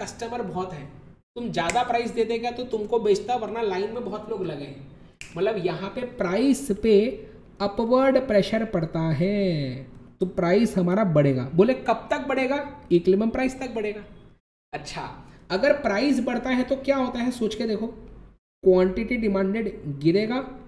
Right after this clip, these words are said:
quantity supply बढ़ेगा। तो quantity supply जो पहले कम था वो बढ़ेगा, कब तक? equilibrium quantity तक। Quantity demanded आपका गिरेगा, कब तक गिरेगा? equilibrium quantity तक।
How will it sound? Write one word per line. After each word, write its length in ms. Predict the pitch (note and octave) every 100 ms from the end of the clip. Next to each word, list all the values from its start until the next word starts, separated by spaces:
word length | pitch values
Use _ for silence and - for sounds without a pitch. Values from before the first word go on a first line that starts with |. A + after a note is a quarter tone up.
| -
quantity 400 | - E3+ F3 F#3+
supply 420 | G3+ F3 D#3 F#3+ A3+
बढ़ेगा। 340 | D3 C3+ B2+ B2 - - - _ -
तो 60 |
quantity 420 | F#3+ - F3 G3+ A3+
supply 300 | A3 A#3 A3
जो 100 | A3+
पहले 240 | G#3 A3
कम 260 | A3+ C4+ C4
था 140 | G#3
वो 140 | A3 A#3+
बढ़ेगा, 360 | F#3 E3+ D#3+ D3+
कब 280 | - A#3+ -
तक? 260 | C#4 - -
equilibrium 380 | E3 F#3 G3+ A3
quantity 260 | G#3+ G3+ G#3
तक। 160 | G3+ - - - - _ _ _ -
Quantity 420 | G3 G3 A#3 B3+
demanded 440 | B3 G#3+ A3 B3
आपका 360 | - F#3+ - B3+ G#3
गिरेगा, 380 | F#3 F#3+ D#3+ C3+ - -
कब 160 | A#3 -
तक 100 | C4+
गिरेगा? 300 | B3 A#3+ C4 C4 - -
equilibrium 380 | D3 E3+ F#3 G3+
quantity 320 | A#3 A#3+ A#3
तक। 200 | A#3 -